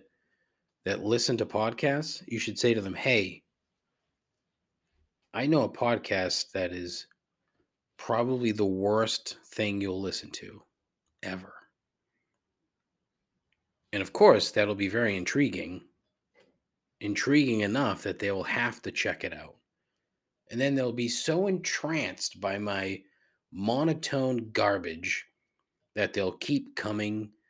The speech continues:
onto the show every week,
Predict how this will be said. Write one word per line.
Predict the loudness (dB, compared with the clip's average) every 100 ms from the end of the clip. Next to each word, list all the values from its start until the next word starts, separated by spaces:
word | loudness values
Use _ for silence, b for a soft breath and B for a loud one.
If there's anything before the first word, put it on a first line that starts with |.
| _ _ -2
onto | 0 2 0
the | -2
show | -2 -2 -2 -4 -6 -8 _ _ _ _ _ _ _ _ _ _ _ _ _ -20 -18 -16 -6
every | 0 0 0
week, | -2 -10 -12